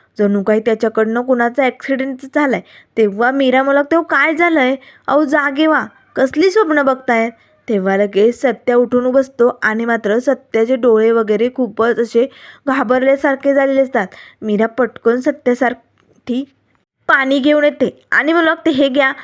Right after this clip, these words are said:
पाणी प्या बरं. काय झालंय तुम्हाला? अहो कसलं स्वप्न बघतायत?" तेव्हा लगेच सत्या म्हणू लागतो, "धूमकेतू, अगं त्या कोल्हापूरच्या हायवेला मी पितांबर जाधवचा ॲक्सिडेंट केलाय, असं स्वप्न पडलं गं, खूप विचित्र स्वप्न होतं."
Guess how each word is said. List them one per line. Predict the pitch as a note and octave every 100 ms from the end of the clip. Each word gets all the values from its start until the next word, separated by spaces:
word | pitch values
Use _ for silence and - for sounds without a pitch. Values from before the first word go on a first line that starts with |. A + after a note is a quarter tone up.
| - _
पाणी | C4 B3 D4
प्या | C#4+ D4
बरं. | C4+ B3+ C4 B3+ - _
काय | D4+ D4 G4
झालंय | G#4+ E4+ C#4
तुम्हाला? | C4 A#3 A3 A3 -
अहो | C4 D4
कसलं | D#4+ D4 D4+ F#4+
स्वप्न | A4 F4+ D4
बघतायत?" | B3 B3 G#3+ G#3+ A3 - _ -
तेव्हा | A3+ G3 F#3+
लगेच | G#3 F#3 G3 A3 B3
सत्या | C4 A#3+ - A#3+
म्हणू | B3
लागतो, | B3 B3+ C4+
"धूमकेतू, | B3+ C4 A#3 B3 A3 C#4+ D4 C4+ - - -
अगं | A#3+ G#3+ B3
त्या | C4 D4
कोल्हापूरच्या | D4 C4+ C4 C4 C#4 C4 D4
हायवेला | D4 B3 C4 C4 B3
मी | C4+ D4
पितांबर | D4 C#4 B3+ B3+ C4+
जाधवचा | C4 C#4 A#3+ B3+ C4 C4+
ॲक्सिडेंट | C4 C4 B3+ C#4 C#4
केलाय, | D4 B3+ - - - -
असं | B3 C#4
स्वप्न | C#4+ D#4 C#4 C#4+
पडलं | C4+ B3 A3+ G#3
गं, | A#3+ B3+ - _
खूप | - C#4+ C#4
विचित्र | C#4 C#4 C#4+ D#4
स्वप्न | E4 C#4 D#4
होतं." | D#4 C#4+